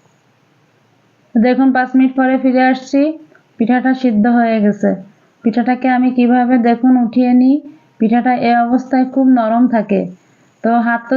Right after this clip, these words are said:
দেওয়াই যাবে না। আস্তে আস্তে আপনারা এভাবে পিঠাটা উঠিয়ে নেবেন। তো দেখুন, আমি পিঠাগুলো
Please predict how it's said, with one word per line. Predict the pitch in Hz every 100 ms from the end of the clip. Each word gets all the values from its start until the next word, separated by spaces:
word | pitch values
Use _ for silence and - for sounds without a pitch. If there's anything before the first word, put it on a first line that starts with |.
| 240
দেওয়াই | 254 254 254
যাবে | 254 254
না। | 262 269 247
আস্তে | - 254
আস্তে | 254 254 262
আপনারা | 247 254 254 277 330 - - _ _ _ _ -
এভাবে | 240 240 247 262 285 330
পিঠাটা | 269 254 262 277 269
উঠিয়ে | 240 247 247
নেবেন। | 220 196 190 185 180 - _ _ _ _ _ 277 _ _
তো | 226 214
দেখুন, | 233 247 247
আমি | 254 247
পিঠাগুলো | 233 247 247 262